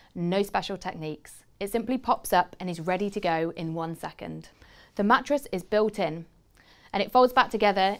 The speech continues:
in one simple movement in just three seconds.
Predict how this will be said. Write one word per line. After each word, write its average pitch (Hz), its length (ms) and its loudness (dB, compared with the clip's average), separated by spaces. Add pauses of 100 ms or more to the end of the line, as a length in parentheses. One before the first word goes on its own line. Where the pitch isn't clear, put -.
(100)
in 185 160 -4
one 196 160 0
simple 262 380 2
movement 175 500 -2 (120)
in 180 80 -6
just 196 220 -6
three 226 240 2
seconds. 165 920 -4